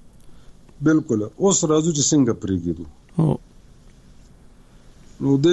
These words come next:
Speaker 1: کې موږ مخکې دا ویلو چې موږ کولی شو چې سپرکی
Speaker 2: او.
Speaker 1: او تور مرچ
Speaker 2: او.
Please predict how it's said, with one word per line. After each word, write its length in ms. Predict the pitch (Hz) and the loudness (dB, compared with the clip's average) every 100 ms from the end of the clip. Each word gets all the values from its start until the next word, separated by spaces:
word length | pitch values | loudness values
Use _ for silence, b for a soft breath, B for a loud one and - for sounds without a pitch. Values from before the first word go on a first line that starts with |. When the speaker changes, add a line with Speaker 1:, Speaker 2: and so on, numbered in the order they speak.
| 156 | 2
Speaker 1:
کې 80 | 165 | 2
موږ 120 | 170 170 170 | 2 2 0
مخکې 220 | - 156 147 | 0 0 2
دا 40 | |
ویلو 360 | 151 156 156 147 | 4 4 2 0
چې 180 | 139 135 131 131 | 2 4 4 4
موږ 280 | 139 131 117 | 4 2 0
کولی 320 | 127 139 143 | 0 2 2
شو 200 | - 127 | 0 -2
چې 200 | 113 117 110 | -4 0 0
سپرکی 720 | - - 107 104 101 110 117 127 - - - - 240 | 0 -2 -2 0 0 0 0 -2 -12 -20 -20 -12 0
Speaker 2:
او. 260 | 131 131 120 - - - - - - | 2 2 0 -4 -20 -20 -20 -20 -8
Speaker 1:
او 160 | 101 101 | -2 -2
تور 360 | - - 123 | -4 -8 2
مرچ 600 | 120 113 117 110 - - - - - - - - - - 392 349 - - - - - - - - - - - - | 4 4 2 0 -4 -6 -10 -20 -20 -20 -20 -20 -20 -14 -12 -14 -20 -20 -20 -20 -20 -20 -20 -20 -20 -18 -8 0
Speaker 2:
او. 200 | 143 | 2